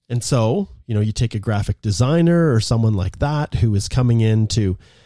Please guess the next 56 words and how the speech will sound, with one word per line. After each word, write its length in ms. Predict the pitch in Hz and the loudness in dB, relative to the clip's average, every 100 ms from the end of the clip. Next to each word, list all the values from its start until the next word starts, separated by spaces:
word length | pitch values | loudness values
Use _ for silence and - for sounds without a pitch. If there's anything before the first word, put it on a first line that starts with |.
| _ - | _ -2
you 80 | |
know, 80 | 123 | 0
establish 540 | 104 - 120 120 113 - | 0 0 0 0 -2 0
their 200 | 107 110 | 2 4
own 360 | 107 101 101 | 2 0 -2
business 480 | 107 139 175 175 - | 0 0 2 0 2
in 120 | 175 | 0
Canada, 680 | - 151 147 147 151 185 - _ | 2 2 2 2 2 0 -4 _
um, 540 | 110 107 107 98 90 - - - | -4 -2 0 -2 -4 -12 -16 -6
through 160 | - 131 | 0 2
an 80 | 120 | 4
investment 480 | 107 117 - 147 | 4 2 0 -2
like 220 | 147 156 - | -2 -2 -2
this. 320 | 160 208 - - - _ - | -2 -2 -8 -18 -20 _ -6
Well, 100 | 117 | 0
how 100 | 113 | 2
much 140 | 123 - | 2 2
does 120 | 135 | 0
it 60 | |
cost 340 | - 123 139 - | 0 0 -2 0
to 60 | |
set 260 | - 120 117 | 0 2 0
up 180 | 135 - | 0 -2
a, 240 | 139 135 123 - - - _ - | -2 -2 -4 -14 -20 -20 _ 0
you 80 | |
know, 120 | 117 117 | 4 6
a 20 | |
little 240 | 123 127 | 4 4
office? 520 | 139 233 - - - | 2 0 -2 -6 -4
Like 160 | 95 - | -6 0
maybe 260 | 110 117 117 | 2 4 4
you 160 | 117 | 4
have 420 | 107 107 104 104 | 2 0 0 -2
a, 260 | 98 85 85 - - _ _ - | -2 -2 -4 -8 -20 _ _ -4
um, 420 | 101 95 90 87 - - | 0 2 0 -4 -10 -8
I'm 140 | 92 123 | -4 0
not 80 | |
even 160 | 170 95 | 0 0
sure 160 | - 123 | 0 -4
if 100 | 82 | -2
I 60 | |
have 160 | 98 110 | -2 0
this 140 | 107 | 0
as 100 | 95 | 2
one 100 | 107 | 2
of 60 | 101 | 2
the 100 | 92 | 0
examples 540 | 85 107 107 - 101 | 0 -2 0 -2 -2
here. 160 | 95 85 | -2 0
Sometimes 400 | 110 104 104 104 | 0 0 2 0
I 60 | |
get 180 | 98 87 | -2 -4
a 20 | |
little 160 | 101 98 | -4 -4
bit 180 | 80 - | -4 -4
more, 380 | 107 90 92 | 0 2 0